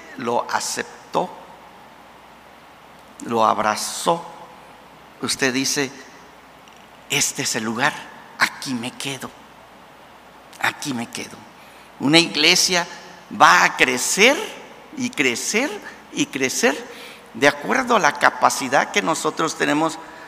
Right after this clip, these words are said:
como congregación de hacer sentir a las personas que han llegado a casa. ¿Y no sienten ustedes que es una buena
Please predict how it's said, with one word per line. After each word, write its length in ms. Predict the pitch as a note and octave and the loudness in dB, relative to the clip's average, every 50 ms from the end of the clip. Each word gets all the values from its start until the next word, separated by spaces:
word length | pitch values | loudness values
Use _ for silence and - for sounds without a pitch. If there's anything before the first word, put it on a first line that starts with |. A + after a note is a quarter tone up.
| - - - | -16 -4 -2
como 260 | C#3+ D3 E3+ A3+ A3+ | 2 4 4 4 4
congregación 760 | - C#4 C4 C4 B3+ A#3+ G3+ F3+ D#3 - - D3+ C#3+ D#3 F3+ - - - - - - - | 4 2 2 4 2 2 2 0 0 2 2 2 2 0 -2 -6 -12 -16 -18 -20 -16 -8
de 160 | - B2 C3 B2 | 0 4 6 6
hacer 320 | - - - D#3+ F#3 F#3+ | 6 6 6 4 4 4
sentir 540 | - - F#3 E3+ D#3+ - - C#3+ C#3+ D3 D#3 | 2 0 0 -2 -2 -2 0 2 4 6 6
a 40 | D3 | 6
las 220 | A#2+ A2+ A#2 - | 6 4 2 0
personas 640 | - - B2+ A2+ - - F3+ A3 C4 C#4+ C#4 C4+ - - - - - - - - - - - - | -2 -2 -2 -2 0 2 2 4 4 4 2 2 -2 -8 -14 -14 -16 -18 -20 -20 -20 -18 -10 -6
que 160 | - A#2+ A2+ | -2 0 2
han 240 | A#2 C3+ C#3+ C#3+ C#3+ | 2 2 0 0 0
llegado 480 | C3+ B2+ B2 A#2 G2+ G#2 G2+ C3 C#3 - - - - - - - - - - - | -2 -2 0 -2 -2 -2 -4 -6 -8 -10 -12 -20 -20 -20 -20 -20 -20 -16 -12 -10
a 100 | C3 - | -10 -10
casa. 480 | - - - F3 G3 - - - - - - - - - - - - - - - - - - - - - - - - - - - - - | -10 -8 -6 -6 -6 -6 -8 -10 -12 -14 -18 -20 -20 -20 -20 -20 -20 -20 -20 -20 -20 -20 -20 -20 -20 -20 -20 -20 -20 -20 -20 -20 -16 -6
¿Y 100 | - C#3 D3 | -2 0 2
no 120 | D#3+ F3+ | 2 2
sienten 440 | F3+ - F#3 F3 F3+ - - D3+ C3+ | 2 2 0 0 2 2 0 0 0
ustedes 420 | B2 - - D3+ D#3 E3+ F3 - | 0 2 2 2 2 2 0 -2
que 220 | - - A#2+ A2 - - - - - - - | -2 -2 -2 -2 -2 -6 -14 -18 -18 -8 -2
es 260 | B2 C#3+ D3 - - - - | 0 0 0 0 -2 -2 0
una 260 | C#3+ D#3 C#3+ C3 A2+ | 2 4 4 4 2
buena 480 | G#2 G#2+ A#2+ C3+ D3 D3 D#3 C#3 - | 2 0 -2 0 0 0 -2 -2 -4